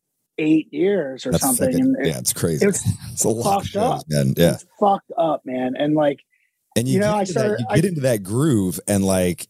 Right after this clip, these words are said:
Speaker 2: you're just in it. And, like, you don't even
Speaker 1: Yeah.
Speaker 2: realize how hard you're in it, you know?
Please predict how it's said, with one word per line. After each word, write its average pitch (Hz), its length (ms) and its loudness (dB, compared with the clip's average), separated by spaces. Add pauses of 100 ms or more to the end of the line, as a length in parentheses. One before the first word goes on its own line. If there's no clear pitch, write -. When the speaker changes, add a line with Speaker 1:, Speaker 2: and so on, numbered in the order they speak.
Speaker 2:
you're 104 220 2
just 107 380 0
in 127 160 2
it. - 240 -4
And, 98 200 2
like, 92 220 -2 (100)
you 107 200 2
don't 113 220 2 (100)
even 110 240 2
Speaker 1:
Yeah. 101 80 0
Speaker 2:
realize 92 500 2
how 85 480 0
hard 90 320 0
you're 80 160 2
in 73 140 0
it, 62 180 -10
you 67 100 -8
know? 80 140 2